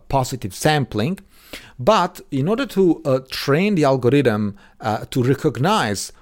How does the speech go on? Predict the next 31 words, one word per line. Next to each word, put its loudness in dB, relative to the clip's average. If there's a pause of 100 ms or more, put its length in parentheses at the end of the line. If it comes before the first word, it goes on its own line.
what 2
is -4
wrong 2 (260)
in -2
that 0
particular -8
case, -4 (200)
well, 2
then 4
you 2
break 2
that 0
connection. -4 (220)
And -4
so 2
you 4
provide 0 (340)
A 6
and, 0
uh, 4 (160)
for -2
example, -4
connected -6
to -4
C, -6 (220)
or -2
A 0
connected -6
to -4
D. 0
So 0